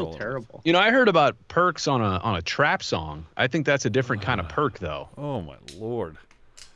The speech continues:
Speaker 2: Uh,
Speaker 1: Is
Speaker 2: and being the, uh, lightweight that I am, I am drinking a fruit punch Gatorade Zero.
Speaker 3: Good for you, Ian.
Speaker 1: Hey, now.
Speaker 3: Some, one of us, one of us has to be sane by the end of this.
Speaker 1: Oh,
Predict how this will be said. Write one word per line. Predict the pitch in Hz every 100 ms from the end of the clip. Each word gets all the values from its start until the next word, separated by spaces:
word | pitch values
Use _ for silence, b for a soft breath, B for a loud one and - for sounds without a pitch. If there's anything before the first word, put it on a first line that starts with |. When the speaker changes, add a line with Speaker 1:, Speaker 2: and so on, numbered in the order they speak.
| - - 127
Speaker 2:
Uh, |
Speaker 1:
Is | 131 123
Speaker 2:
and | 143 135 127
being | 165 170 151
the, | 147 139
uh, | 123 113
lightweight | 127 135 139 127
that | 120
I | 110
am, | 123 117 110
I | 131 135
am | 139 123
drinking | 117 120 117 120
a | 117
fruit | - 135 143
punch | - 139 131
Gatorade | - 131 139 143 131
Zero. | 147 143 104 113 107 B B B _ _
Speaker 3:
Good | 160 156
for | 113 127
you, | 101 95 90
Ian. | 90 90 92 87 110
Speaker 1:
Hey, | 120
now. | 98
Speaker 3:
Some, | 143 151
one | 127 160
of | 185
us, | 160 139 -
one | 131 160 170
of |
us | 135 117
has | 127 107
to | -
be | 101 95
sane | - 104 98
by | 95 92
the | 92
end | 92
of | 90
this. | 90 92 - - b b b b -
Speaker 1:
Oh, | 139 139 131 127 113 101 87